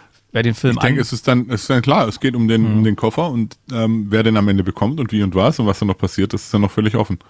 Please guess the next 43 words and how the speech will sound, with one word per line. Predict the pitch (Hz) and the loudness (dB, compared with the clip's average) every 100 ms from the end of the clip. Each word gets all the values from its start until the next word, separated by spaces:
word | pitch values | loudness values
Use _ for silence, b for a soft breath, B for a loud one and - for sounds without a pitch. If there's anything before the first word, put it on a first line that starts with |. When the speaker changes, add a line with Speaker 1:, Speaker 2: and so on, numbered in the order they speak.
| B B B B B B - | B B B B B B 0
Speaker 1:
Genau. | 107 98 98 - - B B B B B B B B | 2 2 0 -4 -16 B B B B B B B B
Ein, | 104 98 104 104 - - | -2 0 0 -2 -6 -4
ein, | 113 110 110 | 0 2 2
ein | 104 | 2
Riesending | 110 156 131 113 139 143 | 4 4 4 4 4 4
hier, | 127 117 110 104 | 4 4 2 0
was | 113 | -2
sich | 120 | -2
um | 107 | -2
die | 107 | 0
ganze | 107 113 107 | 0 2 2
Welt | 107 117 117 | 4 2 0
fast | - 117 113 - | -4 -2 -2 -4
spannt | - - 104 117 107 | -10 -2 0 0 -2
hier. | - 107 - - | -2 -2 -2 -2
<laughs> | 185 - | 0 0
Das | 175 151 - 160 - | -4 -6 -4 -6 -4
ist | - - 104 B B B B | -4 -2 -6 B B B B
Speaker 2:
<laughs> | B B B B - | B B B B -6
Speaker 1:
absoluter | 120 - 120 113 110 110 107 107 | -4 -2 -2 0 2 0 -2 -2
Wahnsinn | 101 107 110 107 104 | 0 0 0 -2 -2
und, | 101 98 - - | -4 -6 -10 -8
ähm, | 107 104 107 101 _ B | -4 -2 -4 -6 _ B
hat | - | 0
aber | 196 - - | 2 0 0
unglaublich | 202 220 - 151 - | 0 2 0 -2 -4
viel | 123 | -4
Spaß | - 117 135 | -2 -2 0
gemacht. | - 107 113 - | -2 -2 -2 -2
War, | 117 | -2
glaub | 123 117 | 0 -2
ich, | - | -2
ein | 113 | 2
geiler | 117 135 | 2 2
Sneak-Film, | 117 135 147 - 117 123 | 0 -2 -4 0 0 0
trotz | - 123 - | -4 -6 -6
dass | 117 | -2
der | - | 2
auch | 143 | 2
wieder | 156 117 | 4 2
zwei | - 110 | 0 -2
Stunden | - 131 135 | 0 0 2
ging. | 117 127 156 | 2 0 -2